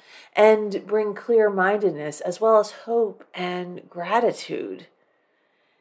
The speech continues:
And so often we can access these things for free on the internet, which is so amazing and makes things extremely accessible for all of us.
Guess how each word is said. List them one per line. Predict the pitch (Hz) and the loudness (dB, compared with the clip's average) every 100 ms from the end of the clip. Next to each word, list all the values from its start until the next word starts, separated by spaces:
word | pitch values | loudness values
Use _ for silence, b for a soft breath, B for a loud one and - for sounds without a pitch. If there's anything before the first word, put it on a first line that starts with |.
| _ | _
And | 214 202 | -8 -4
so | 262 262 | 0 4
often | 254 320 392 381 | 6 6 4 0
we | 359 | 0
can | 269 | -2
access | 214 240 - 196 180 | -4 -6 -2 -2 -2
these | - 185 160 | -6 -6 -6
things | - 185 170 165 - | -6 -4 -4 -6 -8
for | - 175 | -6 -6
free | - 226 208 | 0 2 4
on | 165 | 4
the | 147 | 2
internet, | 180 202 135 98 - | -4 -2 -2 -2 -2
which | 185 190 - | -4 -6 -4
is | 214 190 | -4 -4
so | - 233 254 262 - | -4 0 0 0 -2
amazing | 190 185 220 247 202 165 | -6 -4 -4 -4 -4 -6
and | - 190 | -8 -6
makes | 262 277 | -6 -8
things | - 269 240 220 - | -10 -8 -8 -8 -8
extremely | 185 - - - 220 220 220 208 196 | -8 -8 -12 -6 -4 -2 -4 -4 -6
accessible | 175 - - - 254 262 147 147 | -8 -8 -4 4 4 4 4 4
for | 147 180 - | 2 -8 -4
all | 196 220 285 226 | 2 10 10 10
of | 127 | 4
us. | 65 - - - - | -2 -8 -18 -20 -20